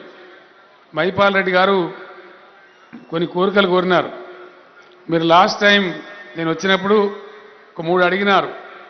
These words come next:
"మాకు ఆర్డీఓ ఆఫీస్ కావాలి, ఇక్కడ సబ్ రిజిస్ట్రార్ ఆఫీస్ కావాలి,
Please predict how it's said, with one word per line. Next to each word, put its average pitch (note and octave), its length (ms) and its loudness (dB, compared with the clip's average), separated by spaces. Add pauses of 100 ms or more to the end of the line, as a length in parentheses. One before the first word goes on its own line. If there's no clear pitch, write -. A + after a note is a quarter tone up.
(480)
"మాకు E3 180 -4
ఆర్డీఓ F3+ 380 2
ఆఫీస్ F3+ 420 4
కావాలి, F3+ 540 0 (840)
ఇక్కడ E3+ 240 0
సబ్ E3 260 -2
రిజిస్ట్రార్ F#3+ 420 0
ఆఫీస్ F3 320 0
కావాలి, F3 520 2